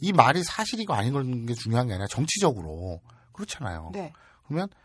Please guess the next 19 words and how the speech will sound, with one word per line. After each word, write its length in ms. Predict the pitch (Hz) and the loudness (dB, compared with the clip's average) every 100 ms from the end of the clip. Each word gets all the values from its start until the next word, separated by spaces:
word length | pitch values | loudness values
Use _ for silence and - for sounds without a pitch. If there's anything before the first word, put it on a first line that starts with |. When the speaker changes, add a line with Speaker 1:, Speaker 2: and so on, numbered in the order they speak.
| - - - - | -20 -20 -20 -14
Speaker 1:
내가 380 | - 127 165 170 | -2 0 2 2
얘를 280 | 113 131 156 | 2 0 -2
후임으로 760 | 160 196 196 180 151 170 196 175 | -4 -6 -4 -4 -4 -4 -6 -10
내 180 | 110 123 | -4 -4
다음 680 | 123 104 127 131 131 123 113 | -2 -4 -2 -2 -4 -4 -2
왕으로 540 | 95 101 110 131 180 _ - - | -2 -2 -4 -6 -8 _ -20 -14
지명해가지고 840 | - 117 123 113 101 95 120 180 - _ _ | -4 0 0 0 -4 -8 -8 -10 -12 _ _
후계자로 440 | - 160 151 120 | -6 -4 -2 -2
올려봤자 640 | 98 113 120 87 - 180 - _ _ _ _ _ - - | 0 0 0 -4 0 0 0 _ _ _ _ _ -18 -6
얘가 340 | 98 113 156 - - - | -2 0 0 -2 -12 -10
암살을 400 | - 101 131 127 | -6 -2 0 0
당하든지 640 | 107 92 87 - 90 156 240 _ _ - - - - | -2 -4 -6 -8 -6 -6 -6 _ _ -20 -20 -18 -8
이제 240 | 95 92 - _ _ _ - | -4 -4 -6 _ _ _ -12
반-, 180 | 90 104 | -10 -8
정치적인 680 | - 123 - 147 135 131 123 _ - | -4 -2 -2 -2 0 -2 -8 _ -10
강력한 500 | - 123 - - 127 | -2 2 2 0 -4
비토 280 | 117 139 | -2 -2
세력이 380 | 127 117 107 95 | 0 2 0 -2
존재하니까 960 | 92 101 101 117 175 160 87 92 92 | -6 -4 -2 0 -2 -2 -6 -4 -4